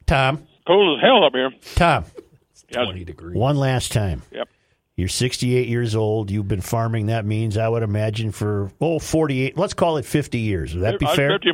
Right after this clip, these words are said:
Speaker 2: probably even more.
Speaker 1: All right. Have you observed anything that would compel you to say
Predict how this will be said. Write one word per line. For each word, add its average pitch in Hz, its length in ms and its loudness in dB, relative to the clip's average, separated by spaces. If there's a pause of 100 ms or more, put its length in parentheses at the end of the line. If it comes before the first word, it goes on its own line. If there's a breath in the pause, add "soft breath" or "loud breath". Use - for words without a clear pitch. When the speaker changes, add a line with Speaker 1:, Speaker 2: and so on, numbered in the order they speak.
(140)
Speaker 2:
probably 175 260 4
even 165 120 0
more. 147 180 2 (400)
Speaker 1:
All 80 60 -4
right. 71 200 -4 (580 soft breath)
Have 120 200 0
you 170 460 2
observed 110 1000 0 (600)
anything 160 760 0 (720)
that 127 180 -2
would 131 240 0
compel 147 520 2
you 151 220 2
to 123 180 -2
say 104 720 0